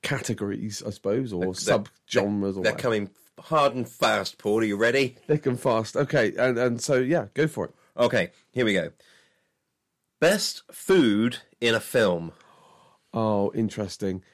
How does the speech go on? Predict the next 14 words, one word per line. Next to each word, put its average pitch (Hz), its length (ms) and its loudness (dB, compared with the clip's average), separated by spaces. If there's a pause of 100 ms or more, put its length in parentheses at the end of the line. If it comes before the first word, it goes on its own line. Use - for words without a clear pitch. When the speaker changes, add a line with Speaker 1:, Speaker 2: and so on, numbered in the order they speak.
(220)
Speaker 1:
So 131 340 0
I 147 140 4
think 151 340 -2
it 127 160 -4
would 123 220 -2 (200)
have 135 320 -4
to - 120 -14
be, 104 720 -4
for - 240 -10
me, 104 360 -2
the 104 520 -4
bouillabaisse 107 840 0
in 110 420 2
Ratatouille. 98 760 -6